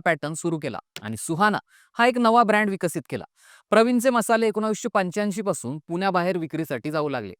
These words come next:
आधीपासूनच चोरडिया कुटुंब मसाल्यांच्या विक्रीसाठी स्वतः बाहेर जायचं,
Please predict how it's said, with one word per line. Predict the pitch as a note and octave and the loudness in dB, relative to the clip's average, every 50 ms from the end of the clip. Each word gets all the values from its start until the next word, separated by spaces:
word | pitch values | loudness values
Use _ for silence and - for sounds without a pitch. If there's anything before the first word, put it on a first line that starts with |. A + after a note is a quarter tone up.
| _ _ _ _ _ - | _ _ _ _ _ -12
आधीपासूनच | F#2+ G2 B2+ B2 C3+ - D3 C#3 D3 D#3 C#3 - | -10 -8 -6 -6 -6 -6 -6 -6 -6 -8 -8 -6
चोरडिया | - C#3+ D3 D3 D#3 E3+ | -6 -4 -2 -2 -2 -2
कुटुंब | E3 E3 E3 - G#3 F#3+ C3+ - - _ - - _ _ | -2 -2 -4 -4 -4 -4 -4 -6 -10 _ -20 -20 _ _
मसाल्यांच्या | F#3 G#3+ G#3+ G3+ A#3 A#3 A#3+ A#3+ A#3 - B3 | 0 0 2 4 4 2 2 2 4 4 2
विक्रीसाठी | A3 A3 E3+ A3 A#3 A3 A3 F3+ D3+ - D#3+ F3+ | 2 2 0 -2 -2 0 0 0 0 -2 -4 -6
स्वतः | - - G3+ G3+ - A#3 A#3+ | -2 -2 -2 0 4 4 4
बाहेर | A3 A3+ G#3+ A3 G#3 | 4 4 4 4 2
जायचं, | F#3 G3 E3+ D3+ - | 2 0 -2 -2 -6